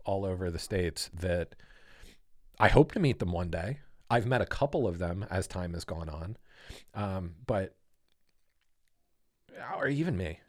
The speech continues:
you know, like, even me, like, I've, you name it, bad relationship, cheated on, left for somebody else,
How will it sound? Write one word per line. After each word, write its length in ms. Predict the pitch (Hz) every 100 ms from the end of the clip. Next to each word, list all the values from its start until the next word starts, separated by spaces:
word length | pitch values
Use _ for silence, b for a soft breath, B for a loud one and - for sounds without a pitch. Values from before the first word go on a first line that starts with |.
| _
you 80 | 151
know, 200 | 156 160 _ _ _ _ _ 127
like, 180 | 127 - -
even 400 | 151 147 165 101
me, 240 | 98 69 -
like, 180 | 107 98 -
I've, 300 | 127 135 - b b b b b b b - - - -
you 200 | 107 170
name 260 | 180 151 107
it, 160 | - - _ 135 113 -
bad 200 | 139 147
relationship, 800 | 139 110 95 - - - - -
cheated 440 | - - 175 127
on, 340 | 92 82 76 101 - -
left 420 | 110 147 160 -
for 140 | -
somebody 420 | 143 151 139 131 107
else, 500 | 87 62 62 -